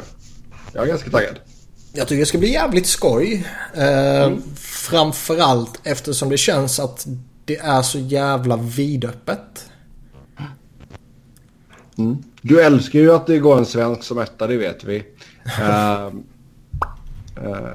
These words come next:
Speaker 1: nej då. Men visst, det är ju kul att det blir en svensk som går etta, kan jag tycka i alla fall.
Speaker 2: Ja, och
Speaker 1: Det var ett
Speaker 2: alla
Speaker 1: tag
Speaker 2: vet att
Speaker 1: sedan.
Speaker 2: jag
Speaker 1: Det var
Speaker 2: skiter
Speaker 1: ett tag
Speaker 2: fullkomligt i det. Men, men
Speaker 1: Exakt.
Speaker 2: liksom, han, han är ju såklart etta.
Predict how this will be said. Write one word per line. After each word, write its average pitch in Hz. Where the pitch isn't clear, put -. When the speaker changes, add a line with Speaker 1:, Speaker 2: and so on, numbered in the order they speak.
Speaker 1:
nej 62
då. -
Men 104
visst, 117
det 113
är 113
ju 113
kul 101
att 98
det 98
blir 95
en 101
svensk 113
som 107
går 104
etta, 101
kan 107
jag 107
tycka -
i -
alla -
fall. -
Speaker 2:
Ja, 65
och 143
Speaker 1:
Det 110
var 104
ett 104
Speaker 2:
alla 135
Speaker 1:
tag 123
Speaker 2:
vet 120
att 117
Speaker 1:
sedan. 160
Speaker 2:
jag 156
Speaker 1:
Det 156
var 143
Speaker 2:
skiter 131
Speaker 1:
ett -
tag 123
Speaker 2:
fullkomligt 113
i -
det. 113
Men, 143
men 135
Speaker 1:
Exakt. 135
Speaker 2:
liksom, 147
han, 185
han 185
är 180
ju 165
såklart 160
etta. 175